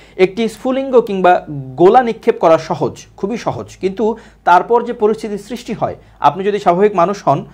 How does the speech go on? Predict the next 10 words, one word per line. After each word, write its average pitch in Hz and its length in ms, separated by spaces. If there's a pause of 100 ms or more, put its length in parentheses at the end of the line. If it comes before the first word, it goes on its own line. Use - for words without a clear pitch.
(140)
তাহলে 156 400 (180)
যখন 156 280
হামলায় 170 440
রক্তাক্ত 175 460
শিশুদের 185 400
যন্ত্রণা 165 440
আপনি 151 240
নিজের 147 240
চোখে 160 160
দেখবেন, 156 400